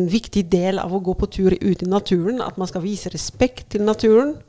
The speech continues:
skal orientere seg, ha kunnskap, være opptatt av sikkerhet, ha med seg de utstyrene man trenger.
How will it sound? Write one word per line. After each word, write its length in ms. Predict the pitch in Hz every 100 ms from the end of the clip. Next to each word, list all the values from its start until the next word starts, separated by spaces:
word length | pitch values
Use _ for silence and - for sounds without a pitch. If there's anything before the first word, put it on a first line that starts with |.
| _ _ _ _ _
skal 220 | - 180
orientere 800 | 170 175 175 165 160 214 226 240
seg, 400 | 233 226 226 254 269
ha 160 | 214 190
kunnskap, 880 | - 175 - 220 226 269 285 - - _ _ _ _ -
være 300 | 196 180 -
opptatt 320 | - 185 175
av 80 | 156
sikkerhet, 1040 | - 269 - 226 233 247 247 - - - - _ -
ha 260 | 180 185 190
med 320 | 185 180 170
seg 360 | - 175 180 180
de 460 | 180 175 175 180 -
utstyrene 800 | - - 208 180 160 156 165 175
man 240 | 175 185
trenger. 560 | 220 208 160 175 285